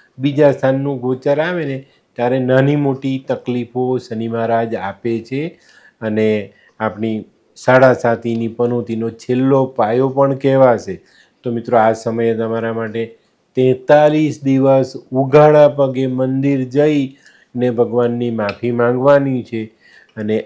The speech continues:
આ ઉપાય જો તમે કરી લો છો તો આવનારા સમયમાં શનિ તરફથી તમને બહુ મોટી રાહત મળે ને તમારી દરેક ભૂલોની માફી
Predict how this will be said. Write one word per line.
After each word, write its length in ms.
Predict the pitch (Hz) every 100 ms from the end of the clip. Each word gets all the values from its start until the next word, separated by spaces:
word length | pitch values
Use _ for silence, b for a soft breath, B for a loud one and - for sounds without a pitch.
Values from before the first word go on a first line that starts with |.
| -
આ 440 | 127 135 135 135 -
ઉપાય 400 | 113 123 123 123
જો 180 | 120
તમે 320 | 117 117 117 117
કરી 340 | 120 120 131
લો 220 | 123 120
છો 280 | 110 110 107 _ b b _
તો 120 | 117 110 -
આવનારા 640 | 117 123 120 120 120 117 113
સમયમાં 640 | - 120 113 113 110 110
શનિ 420 | 107 - 127 127 123
તરફથી 520 | 123 120 113 - 113
તમને 380 | - 110 110 110 b b b 135
બહુ 180 | 139 156
મોટી 440 | 156 147 135 139 139
રાહત 480 | 139 135 135 139 135
મળે 280 | 139 160
ને 140 | 151 139
તમારી 400 | 123 127 123 127
દરેક 400 | 123 143 160 139 131
ભૂલોની 420 | 131 131 131 127
માફી 500 | 120 110 107 135